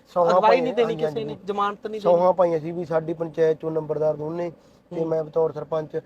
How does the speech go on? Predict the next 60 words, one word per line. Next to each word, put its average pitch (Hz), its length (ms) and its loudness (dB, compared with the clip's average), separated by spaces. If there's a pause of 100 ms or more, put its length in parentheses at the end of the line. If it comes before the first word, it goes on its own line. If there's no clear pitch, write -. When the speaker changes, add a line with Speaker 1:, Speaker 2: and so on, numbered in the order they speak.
(180)
Speaker 1:
ਮੈਂ 185 120 6
ਤਾਂ 202 120 4
ਬਾਈ 233 120 6
ਪਹਿਲਾਂ 190 320 2
ਵੀ 214 80 -2
ਨਹੀਂ 196 100 -6
ਕਿਤੇ 175 180 -4
ਨਾ 170 160 -2
ਕੋਈ 170 180 -4
ਚਿੱਟੇ 160 320 -4
ਵਾਲੇ 151 180 0
ਦੀ, 175 220 -4 (240)
Speaker 2:
ਹੂੰ। 175 100 -10
Speaker 1:
ਨਾ 165 160 0
ਕੋਈ 160 180 -6
ਗੋਲੀਆਂ 151 380 -4
ਗੂਲੀਆਂ 160 300 0
ਦੀ, 170 100 -4
ਨਾ 165 160 0
ਕੋਈ 160 260 -8
ਚੋਰੀ 156 280 -6
ਵਾਲੇ 156 140 0
ਦੀ, 165 140 -8 (220)
ਕਿਸੇ 226 180 -6
ਦੀ 247 120 -4
ਜ਼ਮਾਨਤ 196 340 0
ਨਹੀਂ 156 120 -8
ਕਰਵਾ 139 240 -6
ਕੇ 127 80 -14
ਲਿਆਇਆ। 139 300 -6 (200)
Speaker 2:
ਹੂੰ। 185 280 -10 (320)
Speaker 1:
ਤੇ 214 160 2
ਉਦੋਂ 233 280 6
ਮੈਂ 240 100 10
ਹੋਰ 208 260 2
ਨੂੰ 233 120 -2
ਵੀ 240 60 -6
ਰੋਕਤਾ 165 360 0
ਸੀ, 143 140 -8
ਉਦੋਂ 185 200 0
ਵਾਹਵਾ 185 260 6
ਵਿਰੋਧ 170 280 -2
ਜਿਹਾ 180 120 2
ਹੋਇਆ 156 240 0
ਨਾ। 160 100 -2 (400)
Speaker 2:
ਹੂੰ। 170 220 -10 (540)
Speaker 1:
ਮੇਰਾ 208 360 10
ਚਲੋ 226 360 2 (400)
ਵੀ 190 100 -6
ਵਿਰੋਧ 190 260 2
ਤਾਂ 233 140 0
ਹੋਇਆ 185 200 4
ਨਾ, 202 140 4 (260)
ਪਰ 220 160 6
Speaker 2:
ਹੂੰ। 226 220 2
Speaker 1:
ਦੁੱਖ 208 240 -4
ਉਹ 240 120 0
ਚੀਜ਼ 247 200 -4
ਦਾ 226 120 2
ਵੀ 226 260 -6